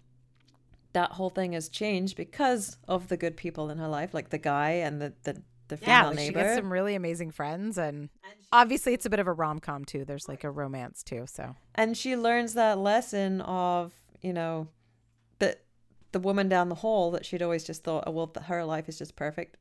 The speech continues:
Speaker 1: It's not. She
Speaker 2: Mm-hmm.
Speaker 1: just chose to live a certain way to be able to be the best version of herself. And a really interesting thing, like, I don't know if you recall the scene, when she's got the stress fracture, she can't run the marathon. She goes to stay with her sister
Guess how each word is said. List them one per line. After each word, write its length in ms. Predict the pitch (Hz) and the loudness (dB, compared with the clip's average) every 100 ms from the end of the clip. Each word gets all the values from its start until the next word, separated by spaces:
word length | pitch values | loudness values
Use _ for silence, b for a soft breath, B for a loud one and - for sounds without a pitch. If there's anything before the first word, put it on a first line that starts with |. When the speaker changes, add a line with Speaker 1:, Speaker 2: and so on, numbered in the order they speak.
| - | -14
Speaker 1:
It's 160 | - | -6
not. 300 | 226 220 - - | -2 -2 -2 -8
She 160 | 147 | -6
Speaker 2:
Mm-hmm. 60 | 180 | -6
Speaker 1:
just 220 | 160 - - - _ | -6 -10 -16 -20 _
chose 400 | - 165 156 160 - _ _ - | -6 -4 -6 -10 -18 _ _ -10
to 180 | 170 160 | -6 0
live 300 | 175 170 165 | 2 2 0
a 80 | |
certain 420 | 160 165 156 156 151 | -6 -6 -6 -6 -4
way 440 | 170 160 156 175 b _ | -4 -4 -4 -8 b _
to 100 | - | -6
be 140 | 170 170 | 0 0
able 160 | 165 | 0
to 100 | 165 | -4
be 240 | - 180 196 | -8 -4 0
the 100 | 185 | 0
best 320 | 165 165 - | -2 -6 -6
version 300 | 156 - 160 | -8 -8 -10
of 100 | 151 | -10
herself. 640 | 160 160 - - 185 - B B B B B B B - | -12 -10 -10 -10 -12 -16 B B B B B B B 2
And 100 | 214 | 4
a 80 | 240 | 8
really 280 | 254 349 | 6 6
interesting 480 | 277 269 208 196 190 | 4 2 0 2 0
thing, 440 | 190 180 175 127 170 | 2 0 -2 -4 -2
like, 240 | 175 170 - | -2 -2 -4
I 120 | 170 | 0
don't 120 | 208 | 0
know 60 | 190 | 0
if 100 | 185 | -2
you 80 | 170 | -6
recall 300 | 165 170 160 | -6 -6 -6
the 100 | 160 | -6
scene, 320 | - 175 165 B B B | -4 -6 -6 B B B
when 240 | 196 214 | 0 2
she's 300 | 208 220 202 | 0 -4 -4
got 240 | - 196 196 | 0 2 2
the 40 | |
stress 300 | 202 190 180 | 0 0 0
fracture, 460 | - 139 - 143 156 170 | 0 -2 -2 -6 -6 -10
she 140 | - 180 | -12 -6
can't 280 | 190 196 | -2 0
run 160 | - 180 | 0 0
the 80 | 170 | -2
marathon. 440 | 160 160 - 160 - - - | -4 -4 -6 -8 -12 -20 -20
She 220 | - 185 | -8 -6
goes 320 | 165 185 190 190 | 0 2 2 -2
to 340 | 190 180 170 | -2 0 0
stay 220 | - 190 | -2 -2
with 100 | 175 | -2
her 100 | 175 | -6
sister 520 | 156 - 214 - - | -8 -6 -6 -6 -8